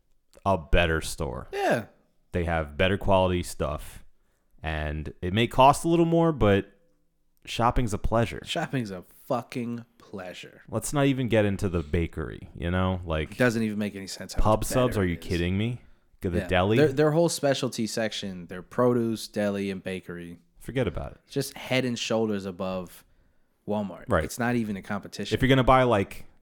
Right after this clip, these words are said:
Speaker 1: I don't know, rice and, like, frozen, I don't know, frozen chicken or something,
Speaker 2: Fish sticks or
Speaker 1: Publix,
Speaker 2: shit.
Speaker 1: fine. Or Walmart, fine.
Speaker 2: Yeah.
Speaker 1: But,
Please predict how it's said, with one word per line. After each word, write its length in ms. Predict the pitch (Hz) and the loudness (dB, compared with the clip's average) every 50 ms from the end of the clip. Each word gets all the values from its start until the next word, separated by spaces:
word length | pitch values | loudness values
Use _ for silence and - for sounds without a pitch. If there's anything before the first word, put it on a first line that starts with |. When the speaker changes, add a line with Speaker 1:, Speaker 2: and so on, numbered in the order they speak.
| _ _ | _ _
Speaker 1:
I 60 | 85 82 | -8 -8
don't 120 | 78 71 | -8 -8
know, 200 | 71 73 73 - - | -8 -10 -10 -12 -10
rice 680 | - 78 80 80 82 92 98 - - - - - - - - - | -4 -2 0 0 2 0 0 -2 -4 -6 -6 -8 -10 -12 -10 -6
and, 320 | 85 80 80 76 76 73 73 | -4 -4 -2 -2 -4 -4 -4
like, 280 | 73 73 73 - - | -6 -6 -8 -10 -12
frozen, 800 | - - - - 85 90 90 78 82 85 87 85 85 82 78 76 - - _ _ _ _ _ _ _ _ _ _ _ _ _ _ _ _ _ _ _ - - - - | -16 -10 -4 -2 0 0 0 0 -2 -2 -2 -2 -2 -4 -6 -8 -12 -20 _ _ _ _ _ _ _ _ _ _ _ _ _ _ _ _ _ _ _ -16 -14 -12 -12
I 100 | - - | -12 -12
don't 100 | - - | -12 -14
know, 140 | - - | -14 -14
frozen 360 | - - - 107 92 - 92 85 | -10 -2 0 0 0 0 -4 -6
chicken 380 | - - - 87 - 95 82 90 | -4 -4 -4 -4 -2 -2 0 0
or 60 | 92 | 0
something, 400 | - - 104 92 - 101 98 95 | 0 0 0 0 0 0 -2 -2
Speaker 2:
Fish 260 | - 104 - - - | -4 -6 -8 -8 -8
sticks 280 | - - 107 - - - | -8 -10 -12 -2 2 4
or 100 | 107 101 | 4 4
Speaker 1:
Publix, 400 | 90 104 101 95 - - - - | 4 2 2 0 0 -4 -6 -8
Speaker 2:
shit. 60 | - - - - _ _ _ | -8 -12 -16 -20 _ _ _
Speaker 1:
fine. 380 | _ - 92 87 82 76 80 - - | _ -6 -4 -2 -2 -2 -4 -2 0
Or 120 | 107 104 | 2 4
Walmart, 440 | 104 98 98 107 107 107 104 - - | 4 4 4 4 4 4 2 2 -2
fine. 360 | - - 87 80 76 73 76 | -4 -4 -4 -4 -4 -4 -6
Speaker 2:
Yeah. 240 | 95 95 85 80 80 - - _ _ _ _ _ _ _ | -8 -8 -10 -10 -14 -16 -20 _ _ _ _ _ _ _
Speaker 1:
But, 240 | - 78 76 71 | -2 -2 -2 -4